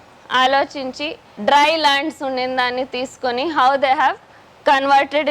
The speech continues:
it into a mini forest, a man-made forest, ఆ, ఆ, అయినా it is still ఎంత ట్రీ కవర్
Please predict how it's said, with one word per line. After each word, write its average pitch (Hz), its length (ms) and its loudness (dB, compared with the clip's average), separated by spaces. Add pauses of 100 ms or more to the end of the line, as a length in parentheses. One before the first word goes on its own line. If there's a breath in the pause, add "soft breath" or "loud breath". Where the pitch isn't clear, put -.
it 277 100 -14 (100)
into 262 260 -4 (120)
a 392 40 0 (560)
mini 285 260 -2 (220)
forest, 262 400 0 (140)
a - 100 -6
man-made 311 500 0
forest, 269 400 0 (460)
ఆ, - 20 2 (440)
ఆ, 247 40 2 (180)
అయినా 254 240 -2 (560 loud breath)
it 254 140 -8
is 285 80 -4 (100)
still 311 260 -4 (680 loud breath)
ఎంత 294 160 -2 (160)
ట్రీ 311 120 -2 (140)
కవర్ 262 320 2